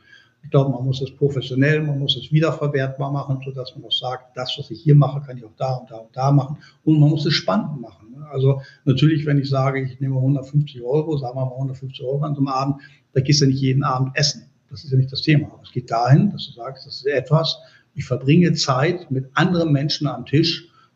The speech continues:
und wenn wir nach Hause fahren, haben wir etwas zu erzählen und einen tollen Abend gehabt. Ne? Wie gesagt, wir machen dann noch viel mehr im Vor- und im Nachgang. Das ist ja das, was wir erreichen wollten. Und dann sind hundertfünfzig Euro, ehrlich gesagt,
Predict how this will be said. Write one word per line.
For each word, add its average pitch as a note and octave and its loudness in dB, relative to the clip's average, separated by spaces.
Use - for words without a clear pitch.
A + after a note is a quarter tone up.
und C3 4
wenn C3+ -2
wir C3 -2
nach - -10
Hause D3 4
fahren, C#3+ 2
haben C#3+ 0
wir C3+ -6
etwas C3+ -10
zu - -8
erzählen C#3+ 2
und D3 2
einen C#3+ -2
tollen B2 -6
Abend A2 -16
gehabt. - -20
Ne? C3+ -2
Wie - 0
gesagt, B2 -2
wir A#2+ -6
machen B2+ -2
dann B2+ -6
noch A#2+ -16
viel C#3 4
mehr C3+ 4
im B2+ -12
Vor- C#3 2
und B2+ -16
im C3 -10
Nachgang. C#3+ -2
Das C3+ -2
ist - -10
ja C#3 2
das, B2+ -2
was - -6
wir C3+ -8
erreichen C#3 -2
wollten. A2 -6
Und C3 2
dann D3 6
sind D3 2
hundertfünfzig D3 0
Euro, D3 2
ehrlich C3+ -6
gesagt, B2+ -2